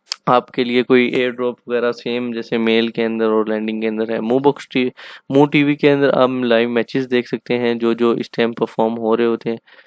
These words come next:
फिर आपका lucky wheel है। हाँ, lucky wheel आपको तब मिलता है जब आप पच्चीस token, अ, game के अंदर spend करते हैं तो आपको एक lucky wheel मिलता है। अब lucky wheel के अंदर आपको पाँच Movebox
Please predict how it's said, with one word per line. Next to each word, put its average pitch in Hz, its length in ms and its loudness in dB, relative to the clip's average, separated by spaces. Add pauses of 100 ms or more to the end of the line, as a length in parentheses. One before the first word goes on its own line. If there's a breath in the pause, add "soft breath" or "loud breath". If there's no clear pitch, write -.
(420 soft breath)
फिर 165 160 4 (140)
आपका 156 320 0
lucky 123 440 0
wheel 120 320 -2
है। - 120 -4 (120)
हाँ, - 280 -2
lucky 156 460 0
wheel 196 280 0
आपको 165 360 2
तब 160 200 0
मिलता 139 380 0
है 135 160 -4 (600 soft breath)
जब 143 280 2
आप 151 240 0 (580)
पच्चीस - 460 -6
token, 151 380 2
अ, - 960 -10 (340)
game 127 220 2
के 135 80 0
अंदर 135 120 0
spend 120 380 -2
करते - 300 -8
हैं - 60 -12 (500 soft breath)
तो 170 200 0
आपको 151 460 2 (100)
एक 147 260 2
lucky 123 320 0
wheel 110 220 -2
मिलता 110 280 -6
है। - 120 -8
अब 143 200 -4
lucky 143 340 0
wheel 190 260 0
के 180 140 2
अंदर 180 180 2
आपको 143 480 2
पाँच 143 400 0
Movebox 160 360 0